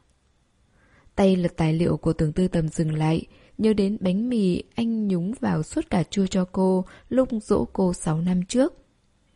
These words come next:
Thế nhưng nguyên liệu trên máy bay có hạn, anh nói, "Hôm nay em ăn tạm đã nhé." Ở trước mặt anh, Hứa Chi Ý chậm rãi thả lỏng, lưng cũng không còn cứng ngắc nữa. Tưởng Tư Tầm lại hỏi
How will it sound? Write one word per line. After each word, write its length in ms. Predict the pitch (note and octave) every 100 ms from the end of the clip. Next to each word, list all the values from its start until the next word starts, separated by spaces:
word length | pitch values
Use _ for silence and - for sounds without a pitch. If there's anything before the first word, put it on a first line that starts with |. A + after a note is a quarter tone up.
| _ _ - -
Thế 120 | B3
nhưng 320 | A3+ G3+ G3+
nguyên 260 | G#3 G3+ G3+
liệu 220 | - D3+
trên 280 | - G3 E3+
máy 120 | D#3+
bay 140 | F#3 F#3
có 120 | D#3+
hạn, 260 | F3 G3 F3 - - -
anh 180 | G#3 F#3
nói, 380 | D#3+ E3+ G#3+ - _ _ _ _ _
"Hôm 220 | - G#3+ G3
nay 380 | F#3+ F#3+ F#3 -
em 140 | G3
ăn 120 | F#3
tạm 200 | F#3+ F#3
đã 140 | F#3+ G3+
nhé." 240 | G#3 A#3+ - _ _ _ _ _ _ _ _ _
Ở 180 | G3 D3+
trước 220 | - B3+
mặt 160 | A#3+ F#3
anh, 300 | F#3 F#3+ F#3+ - -
Hứa 160 | - A3+
Chi 200 | C#4 C4
Ý 180 | G#3+
chậm 240 | G#3+ C4+ -
rãi 240 | - A3+
thả 200 | C4 B3
lỏng, 320 | F3 F3+ D#3+ C#3 - -
lưng 320 | - B3+ A#3+
cũng 180 | - B3+
không 200 | - C4
còn 240 | - F3 D3+
cứng 300 | - D#3 F#3
ngắc 240 | B3 -
nữa. 220 | G#3+ C4+ - _ _ _ _ _ -
Tưởng 300 | G3+ D3+ D#3
Tư 140 | G3
Tầm 200 | F#3+ E3+
lại 140 | D#3+
hỏi 200 | F#3 F3